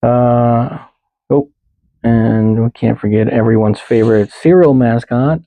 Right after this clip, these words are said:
also Lucky, with his Lucky Charms. They're magically delicious.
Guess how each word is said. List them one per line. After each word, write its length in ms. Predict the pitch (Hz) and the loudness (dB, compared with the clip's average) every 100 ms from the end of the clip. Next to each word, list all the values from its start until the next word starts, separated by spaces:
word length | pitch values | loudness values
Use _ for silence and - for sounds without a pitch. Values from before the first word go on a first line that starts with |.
| _ | _
also 500 | 120 120 123 - 113 | -2 0 -2 -2 0
Lucky, 760 | 123 117 107 104 127 147 160 165 - - _ - | 2 2 0 -2 0 2 0 -2 -10 -20 _ -8
with 260 | - 110 | -2 -2
his 240 | - 110 113 | -2 -4 -2
Lucky 460 | 107 104 98 104 | -2 0 -2 -6
Charms. 840 | 98 - 101 98 101 160 165 - _ _ _ _ _ _ _ | -8 -6 -2 0 0 0 -2 -6 _ _ _ _ _ _ _
They're 120 | 92 | -4
magically 580 | 87 87 85 87 - 87 | -2 -2 -4 -6 -8 -6
delicious. 720 | 92 98 - - - - - | -6 -6 -8 -10 -12 -18 -20